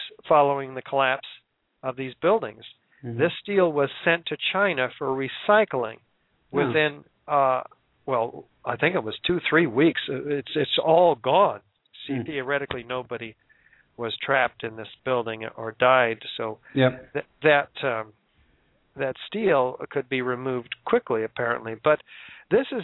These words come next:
Speaker 1: the key. I mean, this is the third worst structural failure in modern history.
Speaker 2: Mm-hmm.
Speaker 1: And yet the key evidence as to what would give,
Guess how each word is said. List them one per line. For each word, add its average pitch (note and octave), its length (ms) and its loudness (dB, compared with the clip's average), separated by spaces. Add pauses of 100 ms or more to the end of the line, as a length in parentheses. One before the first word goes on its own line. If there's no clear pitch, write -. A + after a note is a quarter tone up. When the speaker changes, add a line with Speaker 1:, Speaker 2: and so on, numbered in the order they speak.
Speaker 1:
the D3+ 240 -8 (500)
key. B3 260 -2
I D3+ 40 -2
mean, A#3+ 120 -6
this A#3+ 100 -12
is F3+ 120 -12
the E3+ 120 0 (140)
third B3+ 360 4 (100)
worst G#3 460 2 (200)
structural F#3 580 0 (220)
failure D#3+ 540 0 (460)
in D3+ 200 2
modern F3+ 520 2
history. - 640 -8 (480)
Speaker 2:
Mm-hmm. C#3 140 0
Speaker 1:
And B2+ 140 0
yet F3+ 220 0
the D3+ 80 -4 (160)
key A3+ 180 0
evidence F3 460 0
as C#3+ 180 -10
to C#3+ 80 -10
what D#3 220 -4
would D3 180 -8
give, C#3 220 -4